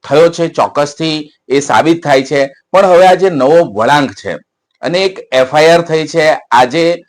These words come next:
અ, તાપી જિલ્લા પોલીસ અધિક્ષક શ્રીએ, અ, પ્રેસ કોન્ફરન્સ કરીને જાણ કરી કે ભાઈ લાલસિંહભાઈ ગામિત, અ, વિરુદ્ધ એક ફરિયાદ થઈ છે. વાલોડ ખાતે આવેલી આદિવાસી પંચની એક ઓફિસમાં, અ, મહેન્દ્રભાઈ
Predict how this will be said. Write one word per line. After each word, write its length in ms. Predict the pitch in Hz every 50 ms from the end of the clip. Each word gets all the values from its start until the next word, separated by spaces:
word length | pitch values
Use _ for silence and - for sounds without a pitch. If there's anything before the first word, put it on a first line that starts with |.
| _ _ -
અ, 200 | 120 123 127 127
તાપી 340 | - - 120 - 151 156
જિલ્લા 220 | 143 147 160 160 156
પોલીસ 400 | 131 139 147 151 151 160 - - -
અધિક્ષક 460 | 127 123 147 147 143 - 160 147 147
શ્રીએ, 460 | - - 147 147 143 143 143 143 143 139 139 _ _ _ _ _
અ, 300 | - 107 117 120 123 123
પ્રેસ 380 | 117 - _ - 147 - - -
કોન્ફરન્સ 540 | - 131 127 127 127 147 156 156 160 - -
કરીને 520 | 156 147 143 147 151 151 151 151 151 - - _ - - 107 107 95
જાણ 240 | 131 139 147 151 147
કરી 200 | - - 139 139
કે 120 | - 143
ભાઈ 160 | 139 143 151
લાલસિંહભાઈ 800 | 143 135 110 110 110 110 - - - 180 180 180 151 160 160 160
ગામિત, 420 | 147 113 117 117 123 143 156 160 160 _ _ _ _ _ _ -
અ, 180 | 104 113 120
વિરુદ્ધ 300 | 120 120 135 139 156 147
એક 160 | 160 151 156 143
ફરિયાદ 640 | 113 - - 123 131 139 147 147 147 143 143 123
થઈ 200 | 131 127 123 120
છે. 280 | - 147 139 139 147 147 - _ _ -
વાલોડ 440 | - 110 120 131 131 139 165 180 190
ખાતે 420 | 185 - 170 151 151 160 165 165 156
આવેલી 420 | - 120 131 135 139 143 151 151
આદિવાસી 600 | - 113 120 123 131 147 151 147 147 147 156 143
પંચની 420 | - 139 147 160 156 151 156 151
એક 120 | 151 143 -
ઓફિસમાં, 800 | - 117 120 - - - 175 170 - - 143 127 127 135 143 147 - _ _ _ _ _ _ _ _ - 117
અ, 20 | 123 127 127 131 131 123 - - _ _ _ _ _ _ _ _ _ _ _ _ _ _ _
મહેન્દ્રભાઈ 960 | 76 - 127 127 127 135 156 175 175 170 185 160 139 170 175 180 180 180 -